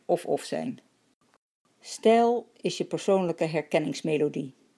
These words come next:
Het is je allerindividueelste expressie. Het is de hand waaraan je lezer de schrijver herkent. Het is jouw persoonlijkheid geëtst in je schrijfwerk. Jouw stijl is dus belangrijk.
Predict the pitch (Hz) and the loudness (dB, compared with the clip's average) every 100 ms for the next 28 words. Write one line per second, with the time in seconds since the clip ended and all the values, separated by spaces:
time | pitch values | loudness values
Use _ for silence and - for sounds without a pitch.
0 | _ - 175 180 175 - - 220 226 220 | _ -10 0 0 0 -4 4 4 4 0
1 | 202 202 196 170 175 175 165 - - 160 | -2 0 -2 0 2 2 0 -2 -6 -6
2 | - 147 - 143 - _ _ _ _ _ | -6 -6 -6 -14 -16 _ _ _ _ _
3 | - 170 175 - 165 208 208 185 175 170 | -8 -2 0 2 4 4 4 2 2 2
4 | 165 151 175 190 190 170 - 165 - 190 | 0 0 2 2 0 -2 -4 -8 -4 2
5 | 165 151 143 - 156 - - _ _ _ | 2 2 -6 -4 -4 -4 -10 _ _ _
6 | _ - 165 147 - 165 196 220 233 233 | _ -8 -6 -6 -6 2 4 4 2 0
7 | 202 196 175 180 165 165 - - - 170 | 0 0 -2 0 0 0 -8 -10 -2 -2
8 | 180 - 156 160 - 156 - - 143 131 | -2 -6 -6 -6 -2 0 0 -2 -6 -8
9 | - _ _ _ _ _ _ _ _ _ | -12 _ _ _ _ _ _ _ _ _
10 | _ - 180 160 - 226 175 165 208 - | _ -4 2 2 4 4 6 6 0 -6
11 | - 160 151 170 202 262 185 - | -4 -4 2 4 4 4 0 -2